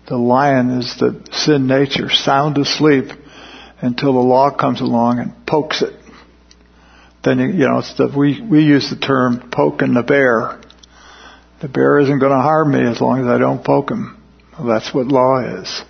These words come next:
Thus came the s-, uh, uh, arousings, the passions of sin, sins of all kinds.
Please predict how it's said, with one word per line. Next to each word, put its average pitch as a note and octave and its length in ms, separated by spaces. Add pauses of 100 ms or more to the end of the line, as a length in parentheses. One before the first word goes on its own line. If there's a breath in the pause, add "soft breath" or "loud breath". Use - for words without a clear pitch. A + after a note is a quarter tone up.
(1600 soft breath)
Thus D3+ 280
came C#3+ 280
the C#3 80
s-, - 200 (120)
uh, - 60
uh, B2+ 720 (380)
arousings, C3+ 960
the B2+ 100
passions C#3 760
of A#2+ 120
sin, C3 800
sins D#3+ 540
of C3 160
all D3 340
kinds. - 600